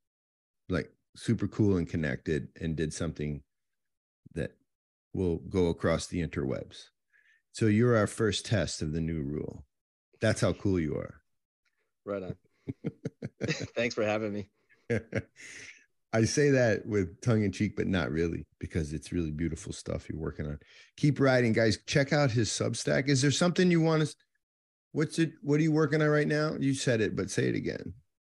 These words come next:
Speaker 2: Yeah, the, the Substack is Sabbath Empire. I'm, I just dropped the third part of a four-part series called The Gods of the Future Will Be Machines,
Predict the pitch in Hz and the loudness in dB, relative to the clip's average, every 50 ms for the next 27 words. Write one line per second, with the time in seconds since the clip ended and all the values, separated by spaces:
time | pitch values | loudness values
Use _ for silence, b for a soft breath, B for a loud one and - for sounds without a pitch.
0 | _ _ _ _ _ _ _ _ _ _ _ _ _ _ _ - - 123 139 135 | _ _ _ _ _ _ _ _ _ _ _ _ _ _ _ -4 2 4 4 4
1 | 131 120 120 - - - 117 113 - 147 135 - - 131 127 120 120 104 - - | 4 2 0 -2 -6 -8 -4 0 2 0 2 2 2 2 2 0 -2 -4 -2 0
2 | 127 120 117 120 120 - - 117 117 113 113 110 113 113 110 110 107 101 101 104 | 2 2 2 0 -2 -2 -4 -4 -4 -2 0 2 2 2 2 0 -2 -4 -8 -12
3 | 113 - _ _ _ - - 110 107 107 104 104 107 - - _ _ _ _ _ | -18 -20 _ _ _ -8 -6 -4 -4 -2 -4 -4 -6 -8 -12 _ _ _ _ _
4 | - 104 110 117 - - - _ _ _ _ - 107 - 127 120 117 110 _ - | -6 -6 -6 -6 -8 -10 -14 _ _ _ _ -14 -4 0 2 2 2 0 _ -6
5 | 104 107 - - - 120 120 110 107 - - 120 117 110 104 107 101 95 101 101 | -8 -8 -4 0 0 2 2 0 -2 -2 0 2 2 2 2 0 -2 -2 -2 -2
6 | 98 80 - _ _ _ _ - 104 113 120 113 117 117 110 92 - - 117 104 | -4 -6 -14 _ _ _ _ -6 -2 2 2 2 2 0 -2 -8 -6 -2 0 0
7 | 101 - - - 104 107 104 104 104 98 - - - - 101 98 98 92 101 90 | 0 0 -2 -4 -2 -2 0 0 -2 -4 -6 -10 -10 -4 -2 -2 -2 -2 -4 -4
8 | - 101 101 107 101 95 101 85 90 - - 110 107 - - 107 104 101 101 98 | -2 0 0 0 -2 -4 -8 -12 -10 -8 -6 -6 -6 -4 -2 -2 -2 0 -2 -2
9 | 95 104 104 101 101 92 - - 110 110 104 104 104 101 98 - - - | -4 -4 -4 -2 -4 -4 -6 -4 -4 -2 -2 -2 -2 -4 -6 -8 -12 -16